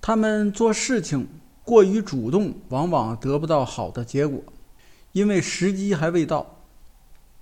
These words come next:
被动的等待时机，才能将危机化解于无形。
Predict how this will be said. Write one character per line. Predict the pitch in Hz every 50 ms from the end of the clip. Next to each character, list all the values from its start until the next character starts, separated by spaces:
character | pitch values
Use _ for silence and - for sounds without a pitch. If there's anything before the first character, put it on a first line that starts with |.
| - - - - - - - -
被 | - 262 247 220
动 | 180 190 185 165 147
的 | 135 117 -
等 | - 139 127 123 127
待 | 147 147 135
时 | 127 - - 165 165
机， | 165 180 185 185 - - - - - - - - - - -
才 | - - - 160
能 | 165 175 175 175 160
将 | 175 175 175 175 170
危 | 180 185 190 185
机 | 165 170 175 185 - - -
化 | - - - 151 139 127
解 | 120 - 113 113 117
于 | 117 127 135 135 135
无 | 135 131 131 135 151
形。 | 143 - - 127 127 131